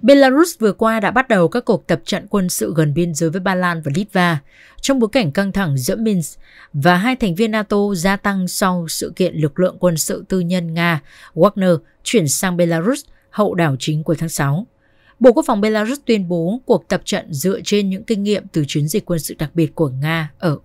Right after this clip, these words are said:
Ukraine. Trong thời gian qua, các thành viên Wagner,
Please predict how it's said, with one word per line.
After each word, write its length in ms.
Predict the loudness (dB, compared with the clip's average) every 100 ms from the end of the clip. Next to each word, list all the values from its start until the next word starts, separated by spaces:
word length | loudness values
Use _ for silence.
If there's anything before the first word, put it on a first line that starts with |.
| -6
Ukraine. 440 | -2 0 0 0 -2 -16 -20 -20 -20 -6
Trong 160 | -4 2
thời 120 | 2
gian 200 | 2 0
qua, 220 | 2 2
các 140 | 0
thành 180 | -4 -4
viên 180 | -2 -2
Wagner, 420 | -4 -2 2 2